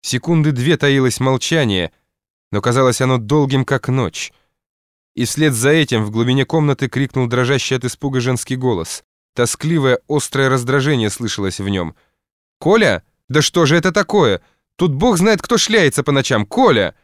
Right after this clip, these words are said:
Дверь в соседнюю блестящую полоской света комнату распахнулась. Из мрака выступили мебель, стены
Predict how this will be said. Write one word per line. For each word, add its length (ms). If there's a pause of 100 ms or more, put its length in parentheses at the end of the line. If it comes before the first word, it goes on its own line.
(800)
Дверь 300
в 60
соседнюю 520
блестящую 560
полоской 440
света 340
комнату 400
распахнулась. 800 (640)
Из 200
мрака 360
выступили 500
мебель, 380
стены 560